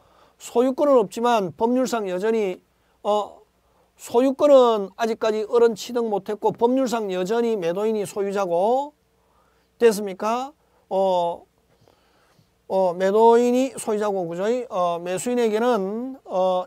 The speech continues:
인도, 그 매-, 매도인이 소유자지만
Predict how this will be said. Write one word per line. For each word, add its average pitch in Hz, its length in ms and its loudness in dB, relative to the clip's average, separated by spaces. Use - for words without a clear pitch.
인도, 240 360 0
그 208 520 2
매-, 208 140 -8
매도인이 269 560 4
소유자지만 262 920 0